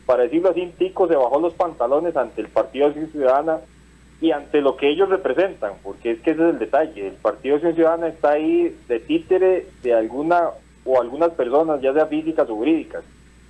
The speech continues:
Ese es el más lamentable. Eh, y cualquier partido tureca que salga por ahí, o sea, es que estamos hablando de que eso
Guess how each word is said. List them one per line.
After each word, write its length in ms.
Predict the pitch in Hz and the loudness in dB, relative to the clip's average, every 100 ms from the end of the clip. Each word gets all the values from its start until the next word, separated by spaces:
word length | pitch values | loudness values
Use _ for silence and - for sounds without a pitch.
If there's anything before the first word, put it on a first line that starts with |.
| - - - | -20 -14 -4
Ese 200 | 143 185 | 0 0
es 100 | 190 | 2
el 160 | 196 | 2
más 200 | 160 170 | 2 0
lamentable. 720 | 180 185 135 - 139 127 101 98 - - - - - - | 0 -2 -2 0 0 0 -6 -14 -20 -20 -20 -20 -14 -4
Eh, 680 | 117 110 110 107 107 110 - | 0 2 2 2 0 -2 0
y 100 | - | 0
cualquier 400 | - - 392 392 | 0 0 -2 -2
partido 340 | - - 440 | -2 -2 -2
tureca 360 | - 370 403 415 | 0 0 0 0
que 100 | 175 | 0
salga 240 | 165 196 | 0 0
por 180 | 202 175 | 0 0
ahí, 140 | 165 180 | 0 0
o 40 | |
sea, 160 | 147 131 | 2 2
es 120 | 123 | 0
que 200 | 190 190 | 2 2
estamos 280 | 170 175 190 | 2 2 2
hablando 340 | 175 180 190 | 2 2 2
de 120 | 190 | 0
que 200 | 165 143 | 2 0
eso 140 | 151 | 2